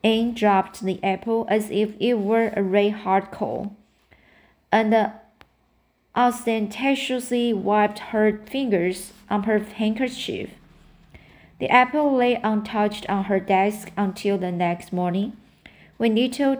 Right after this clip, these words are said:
Timothy Andrews, who swept the school and kindled the fire, annexed it as one of his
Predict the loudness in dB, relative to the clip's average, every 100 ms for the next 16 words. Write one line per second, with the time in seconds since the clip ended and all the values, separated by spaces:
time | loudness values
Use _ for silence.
0 | -4 -4 -2 -2 0 0 2 0 0 0
1 | 0 -2 -6 -10 -14 _ _ _ _ -2
2 | 0 -2 -4 4 4 4 -2 -2 -2 -2
3 | 2 4 4 0 -10 -20 _ -4 -4 -4
4 | -4 -4 0 0 0 -4 0 2 4 2
5 | -2 -8 _ _ _ -2 0 2 2 0
6 | -8 0 2 2 -2 -14 -2 2 2 -2
7 | -4 -2 0 -2 -2 -4 -2 -2 -4 -20